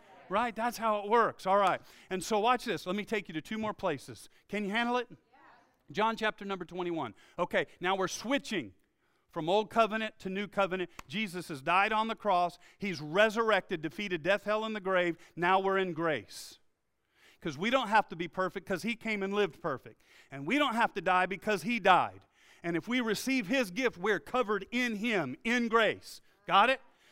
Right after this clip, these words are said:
John chapter number twenty-one. Peter, how many of you know Peter messed up pretty bad? He denied Jesus three times, and then when he does this, watch it, this is so important. He says this. He says, he,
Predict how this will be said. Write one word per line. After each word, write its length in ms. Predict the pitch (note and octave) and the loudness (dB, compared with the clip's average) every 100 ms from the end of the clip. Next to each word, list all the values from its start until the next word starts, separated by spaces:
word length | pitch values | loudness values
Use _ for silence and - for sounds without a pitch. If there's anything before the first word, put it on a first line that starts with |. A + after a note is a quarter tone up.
| _ _ _ | _ _ _
John 260 | G#3+ G#3 | 0 0
chapter 320 | F#3+ G#3+ F#3+ G3+ | 2 0 -2 -2
number 220 | G3+ F#3 | -4 -4
twenty-one. 640 | - G3+ F#3+ F3+ F3 A#2 - _ _ _ _ _ _ - | -6 -6 -4 -2 -2 -4 -8 _ _ _ _ _ _ -10
Peter, 520 | - C#4+ C4+ E3+ C#3+ | -2 0 2 0 -2
how 200 | - B3 | -2 0
many 160 | D4+ D#4 | 2 2
of 60 | C4 | 0
you 40 | |
know 160 | A#3+ G#3 | -2 -4
Peter 360 | - C#4 B3+ | -2 0 0
messed 300 | G#3+ G3 - | 0 -2 -2
up 140 | G3+ - | -4 -4
pretty 200 | G3+ E3+ | -6 0
bad? 340 | E3 C3 F#2 - _ _ _ _ | 2 0 -2 -14 _ _ _ _
He 140 | - D4 | -2 -2
denied 340 | C4 C4 A#3+ | 2 2 0
Jesus 360 | F#3 A3+ F#3+ F#3 | -2 -6 -6 -8
three 240 | G3 F#3+ | -4 -6
times, 460 | F3+ F#3 F3 E3+ - | -2 0 0 -2 -4
and 160 | F3 F3+ | -4 0
then 240 | G#3 B3 - - | 0 0 -4 -6
when 140 | G#3 | -4
he 120 | G#3 | -2
does 320 | E3+ A#3+ C#4+ G3 | 0 0 0 -2
this, 260 | G#3 F3 | -2 -2
watch 220 | G#3+ A#3+ | 0 0
it, 120 | G3+ D3+ | -2 -4
this 200 | C4 - | -4 -4
is 60 | |
so 160 | - C4 | -2 -2
important. 360 | B3 A#3 F#3 - - | -2 -2 -2 -6 -10
He 100 | A3 | -6
says 280 | - A3 D#3+ | -2 -4 -2
this. 260 | F#3+ B2+ - | -4 -4 -6
He 120 | G3 | -6
says, 360 | - F#3+ C#3+ - _ - _ | -2 -2 -2 -10 _ -20 _
he, 120 | E3+ | -20